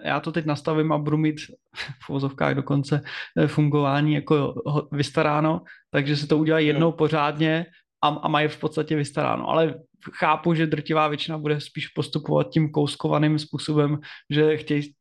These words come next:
Speaker 1: to, tomu věnovat třicet vteřin a ne, nevím, třicet minut. To jako samozřejmě chápu, že, eh, drtivá většina to bude mít asi tímhle tím způsobem.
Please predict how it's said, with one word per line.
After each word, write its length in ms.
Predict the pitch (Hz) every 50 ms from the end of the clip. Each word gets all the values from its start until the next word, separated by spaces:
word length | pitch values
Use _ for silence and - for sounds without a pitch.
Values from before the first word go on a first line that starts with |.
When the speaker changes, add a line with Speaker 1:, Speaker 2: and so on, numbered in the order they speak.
| _ -
Speaker 1:
to, 160 | 165 170 175
tomu 280 | - 170 160 160 156
věnovat 460 | 151 151 151 151 147 151 156 156 156 -
třicet 280 | - - 156 - 156
vteřin 400 | - - - 147 143 151 151 147 -
a 100 | - 139
ne, 480 | 143 143 143 143 143 143 143 143 139 139 143 143 143
nevím, 420 | 139 131 131 143 139 131 127 127
třicet 300 | 120 - 139 131 147 139
minut. 220 | 139 131 123 120 123 - -
To 100 | - 123
jako 220 | - 127 - 135 131
samozřejmě 400 | - 139 131 135 131 135 135 135
chápu, 400 | 131 131 127 123 127 - 139 139
že, 80 | 135 139
eh, 600 | 131 135 - - - - - - - 143 135 139
drtivá 360 | 139 139 - - - 147 139
většina 240 | 135 131 127 147 135
to 80 | 135 139
bude 140 | 139 135 139
mít 120 | 139 139
asi 180 | 139 - - 131
tímhle 200 | - 135 135 131
tím 140 | - 135
způsobem. 460 | 131 - - - - - - - 123